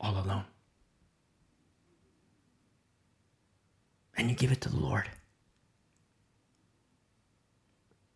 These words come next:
You give it to your Father in heaven. Hallowed be his name. Give it to him. Look at the two paths.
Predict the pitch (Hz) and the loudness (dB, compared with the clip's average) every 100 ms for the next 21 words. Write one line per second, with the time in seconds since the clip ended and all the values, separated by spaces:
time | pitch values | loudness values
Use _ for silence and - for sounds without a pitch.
0 | _ - 139 147 123 - 104 98 101 101 | _ 2 6 6 6 2 0 0 0 0
1 | 95 101 95 107 95 95 - 107 101 - | 0 0 -2 -2 -2 -2 0 0 0 -2
2 | - - - - - - 104 - _ _ | -6 -6 -6 -6 -6 -6 -6 -10 _ _
3 | _ _ _ _ _ _ _ _ _ _ | _ _ _ _ _ _ _ _ _ _
4 | _ _ _ _ - 160 151 - - - | _ _ _ _ 0 2 2 0 0 -2
5 | - _ _ _ _ _ _ _ _ _ | -4 _ _ _ _ _ _ _ _ _
6 | _ _ _ _ _ _ _ _ _ _ | _ _ _ _ _ _ _ _ _ _
7 | _ _ _ _ _ _ _ _ _ _ | _ _ _ _ _ _ _ _ _ _
8 | _ _ _ _ _ _ _ _ _ _ | _ _ _ _ _ _ _ _ _ _
9 | _ _ _ _ - 247 294 - - - | _ _ _ _ 8 10 12 10 8 6
10 | 254 - 202 196 - - - | 6 6 8 8 4 -2 -12